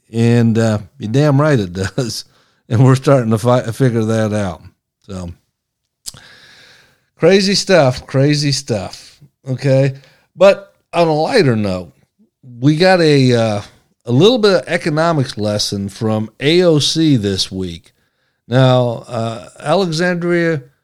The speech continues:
uh, Occasional Cortex, as we like to refer to her,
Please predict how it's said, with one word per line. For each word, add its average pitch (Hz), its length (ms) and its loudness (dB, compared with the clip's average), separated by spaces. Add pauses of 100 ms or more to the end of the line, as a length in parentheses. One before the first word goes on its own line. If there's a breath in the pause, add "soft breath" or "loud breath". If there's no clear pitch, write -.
(340)
uh, 123 680 0
Occasional 147 640 -2
Cortex, 127 840 -2
as 113 240 -8
we 117 160 -4
like 117 280 -4
to 113 80 -8
refer 104 380 -6
to 101 160 -10
her, 101 300 -8